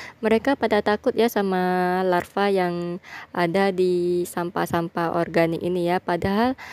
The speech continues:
eh, larva yang ada di sampah organik ini beda ya sama larva yang ada di tempat sampah ya teman-teman ya. Jadi, jadi yuk kita bahas satu persatu ya teman-teman ya.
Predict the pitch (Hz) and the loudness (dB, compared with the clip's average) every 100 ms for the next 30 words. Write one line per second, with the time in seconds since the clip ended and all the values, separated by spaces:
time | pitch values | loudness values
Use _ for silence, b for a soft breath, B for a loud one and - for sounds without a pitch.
0 | B B 202 196 190 190 185 196 _ B | B B 0 2 2 2 0 -2 _ B
1 | B B 196 196 208 202 196 196 190 190 | B B -2 0 2 2 2 0 0 0
2 | 190 190 190 190 - 185 180 180 180 180 | 0 0 -2 -2 0 0 2 2 2 0
3 | 240 226 202 196 240 202 226 208 185 180 | -2 0 0 2 2 2 0 -2 -2 0
4 | 180 175 175 175 - 202 208 190 175 170 | 0 2 2 0 0 -2 0 0 -2 0
5 | 165 165 - 165 175 - 170 170 - 175 | 0 -2 -4 -6 -4 -2 -2 -2 0 2
6 | 165 175 165 160 175 165 165 165 160 190 | 2 0 -4 -6 -4 -2 -2 0 0 -2
7 | - 214 208 233 254 247 - - 214 196 | 4 6 6 6 4 2 0 -4 -2 0
8 | 196 202 190 190 190 196 190 - 220 196 | -2 0 -4 -4 -6 -2 -2 0 2 2
9 | 208 214 175 185 185 175 175 240 | 2 -2 -4 -2 -2 -2 -2 -4